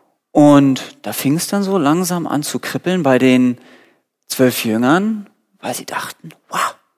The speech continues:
jetzt geht's los. Jetzt ist der Zeitpunkt da. Er ist nah." Jesus nimmt in Jerusalem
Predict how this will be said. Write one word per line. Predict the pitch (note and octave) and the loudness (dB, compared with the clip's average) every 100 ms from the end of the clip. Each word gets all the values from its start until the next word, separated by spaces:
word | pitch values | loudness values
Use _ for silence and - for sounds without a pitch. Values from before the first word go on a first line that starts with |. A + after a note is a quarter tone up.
| _ _ _ _ _ - | _ _ _ _ _ 0
jetzt | C3 C#3+ - | 2 2 2
geht's | C#3 C3+ - | 0 0 0
los. | B2 - - - _ _ _ _ _ - - _ | -2 -4 -12 -14 _ _ _ _ _ -20 -20 _
Jetzt | B2+ C#3 G#3+ A#3 - - - | 0 4 4 4 0 -2 0
ist | G3+ G#3 - F#3 | 4 4 4 4
der | E3 | 4
Zeitpunkt | E3 - E3 F3 E3+ - E3 D3+ | 2 0 2 0 0 2 2 4
da. | D#3+ B2 F#2 - - _ | 4 4 2 -4 -20 _
Er | - C#3+ | 0 2
ist | - | 4
nah." | E3 C#3+ G#2+ - _ _ _ _ _ _ - - - - | 6 6 2 -4 _ _ _ _ _ _ -20 -20 -14 -2
Jesus | C3+ B3 C#4 C#3+ C3 D3+ A#3+ - - - _ _ _ _ | 4 6 6 6 6 6 4 2 -8 -18 _ _ _ _
nimmt | C#3 D#3 G3+ B3+ B3+ | 0 4 6 6 4
in | D#3 D3 | 4 4
Jerusalem | C#3 C3 E3 C4+ G3+ F3+ E3 E3+ F3+ G3+ | 6 6 8 8 8 6 6 6 4 2